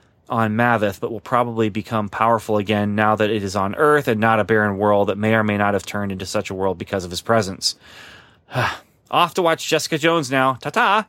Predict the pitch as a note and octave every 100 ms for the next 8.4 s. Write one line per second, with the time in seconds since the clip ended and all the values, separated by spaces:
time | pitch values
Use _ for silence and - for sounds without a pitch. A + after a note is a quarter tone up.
0 | _ _ - - - _ - A#2 A#2+ A2+
1 | B2 A2+ - G#2+ A2 - A2+ G#2+ G#2+ C#3+
2 | D#3 F3+ F3 F3 F#3 F#3 F#3 D3+ D#3+ D#3+
3 | D#3+ F3 - E3 F3 F3 D#3 D3+ B2+ G#2
4 | F#2+ A#2+ - B2 A2+ A#2+ G#2+ - G#2 G2
5 | F#2 - - - - - G2+ G2 F#2 G2+
6 | - G2+ G2+ - G#2+ - B2 A2 G#2+ G2
7 | - - - B2+ G#2+ G2+ F#2+ - G2 F#2
8 | F#2 F2+ -